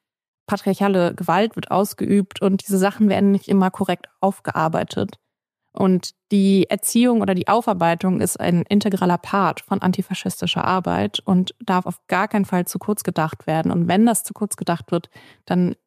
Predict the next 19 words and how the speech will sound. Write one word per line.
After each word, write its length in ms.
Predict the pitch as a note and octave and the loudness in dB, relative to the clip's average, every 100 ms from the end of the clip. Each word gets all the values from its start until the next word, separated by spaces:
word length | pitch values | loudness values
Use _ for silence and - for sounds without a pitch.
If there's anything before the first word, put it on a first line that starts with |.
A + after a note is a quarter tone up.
| _ - | _ -4
ist 200 | A#3 G#3+ | -2 0
das 160 | F#3+ | -2
überhaupt 680 | F#3 F3 E3 A3 A3 - - | 0 -2 0 -2 -2 -10 -12
kein 400 | - G#3+ A3+ A3 | -2 2 2 2
Raum 320 | F3+ G3+ G#3+ | 2 2 4
mehr, 180 | F3+ E3 | 2 2
in 160 | F3+ F3+ | 2 2
der 340 | F3 F3 - _ _ | 2 0 -2 _ _
antifaschistische 760 | F#3+ G#3 G#3 F#3 F#3+ - - - | -2 0 -2 -4 -4 -4 -6 -2
Arbeit 400 | F#3+ F#3 F3 - _ _ _ _ _ | 0 2 0 -2 _ _ _ _ _
stattfinden 540 | - C#4 - F3+ F#3 E3 | -2 -2 0 -4 -2 -2
kann. 340 | - - F#3 _ _ _ - | -2 -4 -4 _ _ _ -2
Wenn 240 | G3+ A3 | 2 4
wir 200 | G#3+ A#3+ | 2 0
versuchen, 800 | - G3+ G3+ C#4+ - G3 G3 G#3+ _ _ _ _ | 0 0 2 2 2 2 4 2 _ _ _ _
uns 180 | G3 F#3+ | 0 2
als 240 | F3+ F3 | 0 -2
Antifa 600 | - G#3 G#3+ - E3+ E3 - | 0 0 0 0 2 2 -2
zu 320 | - G3 F3+ | -4 0 2